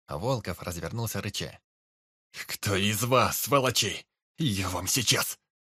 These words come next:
Братья уже были за дверью. Бежали по коридору, сдерживая смех. Впервые за долгое время Артем почувствовал что-то похожее на радость. Детскую, глупую, но настоящую.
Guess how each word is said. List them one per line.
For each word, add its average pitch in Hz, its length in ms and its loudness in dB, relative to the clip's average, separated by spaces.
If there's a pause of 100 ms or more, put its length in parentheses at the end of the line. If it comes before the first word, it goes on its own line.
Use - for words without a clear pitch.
(280)
Братья 147 420 -2
уже 127 260 -2
были 123 260 -4
за 120 180 -2
дверью. 101 400 -6 (320)
Бежали 127 460 0
по - 160 -4
коридору, 113 540 -4
сдерживая 104 600 -4
смех. - 420 -8 (720)
Впервые 143 600 -4
за 120 160 -2
долгое 104 440 -4
время 110 460 -4
Артем 104 460 -6
почувствовал 117 580 -6
что-то - 320 -6
похожее 107 560 -4
на 104 200 -4
радость. 92 520 -8 (340)
Детскую, 90 680 -6
глупую, 85 440 -6
но 85 220 -4
настоящую. 82 880 -6